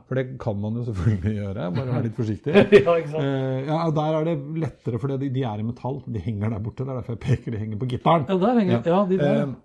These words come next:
Speaker 2: Ja,
Speaker 1: men
Speaker 2: de er gode.
Speaker 1: Men, eh, det synes jeg er litt rart, at man ikke, altså det er så mye innstillingsgreier,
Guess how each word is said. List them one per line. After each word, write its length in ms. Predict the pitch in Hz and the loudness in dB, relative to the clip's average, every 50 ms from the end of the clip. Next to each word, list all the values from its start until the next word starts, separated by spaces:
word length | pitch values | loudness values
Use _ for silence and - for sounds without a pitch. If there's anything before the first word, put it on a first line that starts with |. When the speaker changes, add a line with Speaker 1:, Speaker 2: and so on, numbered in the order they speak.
| _ - | _ 4
Speaker 2:
Ja, 140 | 151 156 | 6 6
Speaker 1:
men 60 | - 160 | 6 6
Speaker 2:
de 100 | 190 220 | 6 4
er 100 | 240 254 | 4 4
gode. 220 | 226 196 156 135 - - _ _ - - - _ _ _ _ - - | 4 2 0 -2 -6 -16 _ _ -20 -20 -20 _ _ _ _ -4 0
Speaker 1:
Men, 460 | - 143 151 160 170 175 147 107 107 - _ | 4 6 6 6 6 4 2 0 -4 -10 _
eh, 480 | - 147 147 143 143 143 143 139 139 135 123 | -4 -2 0 0 0 0 0 0 0 -2 2
det 140 | 110 143 156 | 2 2 2
synes 320 | 151 - - 120 117 113 - | 2 0 -4 -4 -4 -2 -2
jeg 80 | 170 | -4
er 60 | 156 151 | -4 -4
litt 140 | 151 - - | -4 -4 -2
rart, 380 | 156 165 202 202 - - - - - | -2 -2 -2 -4 -6 -16 -20 -6 -6
at 160 | 147 - - | -6 -2 -2
man 180 | 147 151 170 | -2 -2 -2
ikke, 360 | 170 - - - 131 131 143 - | -4 -6 -4 -2 0 0 2 0
altså 220 | 143 123 143 156 | 0 -2 -2 -2
det 100 | 143 139 | -2 2
er 100 | 151 147 143 | 2 0 0
så 340 | - - - - 139 143 156 | 0 -4 -2 0 0 2 2
mye 280 | 156 156 131 113 117 117 | 0 0 0 0 0 0
innstillingsgreier, 1300 | 127 123 104 98 - - - 113 98 104 107 110 107 - - 107 110 110 107 101 98 110 131 165 165 | -2 -2 -4 -4 -6 -6 -6 -4 -2 -2 -2 -2 -4 -6 -8 -8 -6 -4 -4 -2 -2 -2 -2 -2 -4